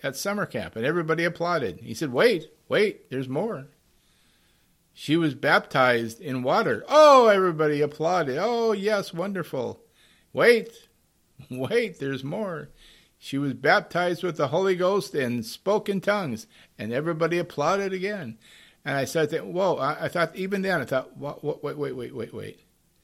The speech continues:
She's received Jesus Christ as Lord and Savior, and there's more? There's more add-ons? There's this, that, and that. I mean, uh,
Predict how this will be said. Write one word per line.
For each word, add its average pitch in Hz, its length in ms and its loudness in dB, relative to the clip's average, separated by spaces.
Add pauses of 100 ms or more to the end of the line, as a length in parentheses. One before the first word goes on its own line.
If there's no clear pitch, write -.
(1300)
She's 147 480 -2
received 175 680 -6
Jesus 165 420 -8
Christ 139 460 -8
as 113 160 -12
Lord 131 240 -4
and 117 100 -8
Savior, 135 420 -4
and 131 140 -8
there's 95 220 -8
more? 143 360 -8 (1160)
There's 113 240 -14
more 117 220 -4
add-ons? 180 680 0
There's 95 240 -10
this, 147 280 -2
that, 143 240 -2
and 135 100 -6
that. 131 320 -6
I - 20 -10
mean, 113 300 -4 (760)
uh, - 560 -20